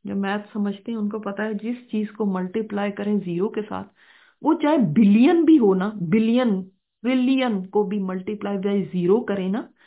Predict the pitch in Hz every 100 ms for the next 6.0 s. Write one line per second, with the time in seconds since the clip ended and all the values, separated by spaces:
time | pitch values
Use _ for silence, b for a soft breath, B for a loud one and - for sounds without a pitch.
0 | b b - 220 202 - - 190 175 175
1 | - 233 - 185 165 - 214 - _ _
2 | _ _ _ _ _ _ _ _ _ _
3 | 175 165 170 185 202 _ _ _ _ _
4 | _ _ _ _ _ _ _ _ _ _
5 | _ _ 196 196 190 180 185 196 -